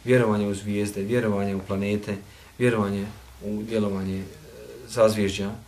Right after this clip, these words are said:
sazvježđa na ljude. Također, ono što je, e, dakle, ucalo na njihovo ubjeđenja, jeste da je njihov pravac primi-, odnosno prih-,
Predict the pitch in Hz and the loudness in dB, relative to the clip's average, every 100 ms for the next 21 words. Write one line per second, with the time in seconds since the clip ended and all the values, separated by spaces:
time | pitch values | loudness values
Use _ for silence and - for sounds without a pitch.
0 | - - 110 107 95 95 98 98 101 - | -18 -4 -2 0 -2 -4 -4 -4 -6 -8
1 | - - - 101 - - - - - - | -20 -20 -14 -12 -12 -16 -20 -20 -20 -20
2 | - - - - - 131 131 165 156 135 | -20 -20 -20 -20 -14 -10 -2 0 2 2
3 | - - - - - - 131 139 120 - | 0 -8 -20 -20 -20 -18 -6 -2 -2 -2
4 | 110 104 92 - - - - - - - | -2 -2 -4 -10 -18 -20 -20 -20 -20 -20
5 | - - 98 101 95 98 117 107 104 113 | -20 -20 -16 -14 -14 -14 -8 -4 -4 -4
6 | 117 113 98 95 95 92 82 - - - | -4 -2 -2 0 -2 -4 -10 -18 -20 -10
7 | 120 110 95 92 104 120 113 110 - - | -4 -2 -2 -2 -4 -4 -4 -8 -18 -20
8 | - 127 127 117 101 101 113 104 95 95 | -6 0 0 0 -2 -2 -2 -4 -6 -8
9 | - 113 110 98 - - - - - 101 | -2 2 2 0 -6 -12 -18 -20 -20 -18
10 | - 107 107 110 107 98 98 92 107 107 | -6 -2 -2 -2 -4 -4 -6 -10 -6 -6